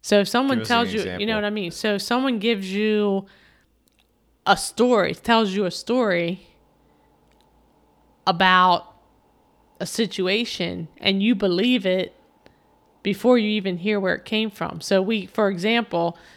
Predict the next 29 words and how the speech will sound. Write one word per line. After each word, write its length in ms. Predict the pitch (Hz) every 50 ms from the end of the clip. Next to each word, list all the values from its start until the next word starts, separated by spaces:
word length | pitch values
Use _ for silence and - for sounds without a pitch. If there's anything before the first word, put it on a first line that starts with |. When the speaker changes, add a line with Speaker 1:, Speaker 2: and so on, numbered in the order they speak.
| - _ -
Speaker 2:
That 100 | - 92
would 140 | 101 101
be 80 | 175 180
Speaker 1:
the, 100 | 226 247
Speaker 2:
what? 120 | 214 185 170
Speaker 1:
the 80 | -
po-, 220 | 190 - - 233 226
politics 800 | - - - 240 240 247 262 233 220 - - 190 180 - - 190
on 140 | 185 185 190
the 60 | 190
news, 520 | 196 214 240 208 160 - 160 - - - - -
depending 400 | 185 170 - 226 226 226 220 220
on 160 | 208 202 202
what 160 | 208 208 202
station 580 | 202 - - 220 254 269 262 - - 196 185 175
you 80 | 170 170
listen 360 | 175 175 175 - - 180 170
to, 400 | - - 170 165 170 185 208 220 - _ _ _ _ _ _ _ _ -
you're 100 | 202 220
gonna 180 | 214 226 220 208
hear 200 | 196 220 220 208
a 60 | 190
different 340 | 185 208 - - 190 185 -
story. 600 | - - 208 220 233 196 - - - - - - - - - - -
Speaker 2:
What's 160 | 113 104 -
the 60 | 107
name 200 | 98 95 92 87
for 140 | 82 - 80
this? 340 | 76 76 73 - - -